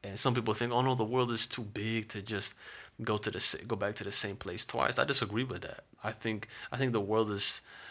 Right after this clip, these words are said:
I think the world is, um, too big to go everywhere.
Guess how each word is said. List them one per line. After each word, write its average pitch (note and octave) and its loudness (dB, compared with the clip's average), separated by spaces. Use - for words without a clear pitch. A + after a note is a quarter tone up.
I - -20
think D3 -4
the A2+ -4
world A2 0
is, G2+ -4
um, G#2+ -8
too - 0
big G#2 -2
to - -2
go G2+ 0
everywhere. D3+ -2